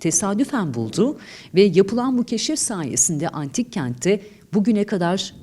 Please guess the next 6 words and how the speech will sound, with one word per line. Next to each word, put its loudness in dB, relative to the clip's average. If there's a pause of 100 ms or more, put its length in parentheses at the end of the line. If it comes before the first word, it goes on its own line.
üç 0
farklı -2
zamanda -2 (160)
arkeolojik -2
kazı -4
gerçekleştirildi. -4